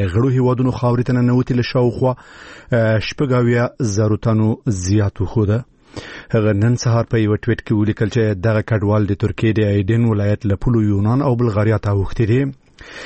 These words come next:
بلغاري چارواکو تر اوسه نه ده تایید کړې چې ګوندې یو شمیر کډوال دې په وروستیو څو ساعتونو کې د دې هیواد خاورې ته داخل شوي وي. بلغاریا له ترکیې سره دوه سوه نهه پنځوس کیلومتره اوږده پوله لري چې له تیرو دوو ورځو راهیسې امنیت لا پیاوړی کړی دی.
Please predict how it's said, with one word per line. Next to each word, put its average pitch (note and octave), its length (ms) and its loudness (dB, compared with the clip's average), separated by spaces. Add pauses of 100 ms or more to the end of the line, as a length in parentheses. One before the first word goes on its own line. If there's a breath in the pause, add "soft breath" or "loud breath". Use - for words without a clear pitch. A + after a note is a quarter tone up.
(220 loud breath)
بلغاري D#3+ 300 2
چارواکو E3 360 0
تر D#3+ 80 0
اوسه C#3+ 240 0
نه C#3+ 100 2
ده C3+ 80 2
تایید A2 240 0
کړې A2+ 200 0
چې A2+ 140 -4
ګوندې G#2+ 220 0
یو G#2 120 2
شمیر G#2 240 0
کډوال G#2+ 560 2
دې A2+ 60 2
په A2+ 140 -2
وروستیو A2 340 0
څو C3 160 0
ساعتونو A#2+ 420 0
کې - 140 -4
د G#2+ 120 0
دې G2+ 40 0
هیواد F#2+ 420 0
خاورې G2+ 260 0
ته F#2 100 -8
داخل F#2 320 -2
شوي F#2+ 380 0
وي. A#2+ 260 0 (480 loud breath)
بلغاریا A2 360 2
له G#2+ 100 0
ترکیې A2+ 300 -2
سره G#2+ 220 0
دوه G#2 180 -2
سوه G#2+ 240 0
نهه B2 180 2
پنځوس A#2 360 -2
کیلومتره A#2 380 0
اوږده A2 260 0
پوله C#3+ 260 0
لري C3+ 280 0
چې - 120 -6
له B2 220 2
تیرو B2+ 320 0
دوو A2+ 260 0
ورځو B2+ 240 0
راهیسې C3 600 0
امنیت G#2 400 0 (100)
لا G2+ 280 2
پیاوړی F#2+ 440 0
کړی F#2 280 0
دی. G#2+ 180 2